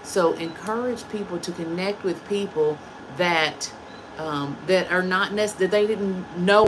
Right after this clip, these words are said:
already or that are not necessarily like them. Encourage them, you know, meet somebody new. We're here for four days. Hang with a different person each day and, and just see, you know, what can come of it and encourage that,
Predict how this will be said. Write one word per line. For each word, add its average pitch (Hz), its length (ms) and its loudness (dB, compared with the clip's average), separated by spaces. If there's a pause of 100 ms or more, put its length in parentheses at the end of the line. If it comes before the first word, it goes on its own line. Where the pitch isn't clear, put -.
already 175 720 4
or 175 220 2
that 175 160 0
are 170 80 0
not 196 220 2
necessarily 190 680 0
like 165 340 0
them. 160 420 -4 (280)
Encourage 196 440 -2
them, 165 240 -4
you 165 80 -2
know, 147 120 -2
meet 190 220 -2
somebody 202 480 2
new. 160 460 0
We're 156 120 0
here 185 280 0
for 170 180 -6
four 190 300 0
days. 139 500 -2 (340)
Hang 202 320 4
with 208 180 8
a 170 60 0
different 190 480 4
person 170 600 0 (480)
each 202 360 0
day 151 540 2 (380)
and, 160 260 -4
and 180 160 -2
just 220 280 6
see, 240 320 0
you 208 140 -2
know, 202 140 6
what 185 320 4
can 214 180 -2 (140)
come 277 220 -2
of 143 160 -2
it 120 100 -10 (220)
and 170 80 -6
encourage 240 600 0
that, - 340 -8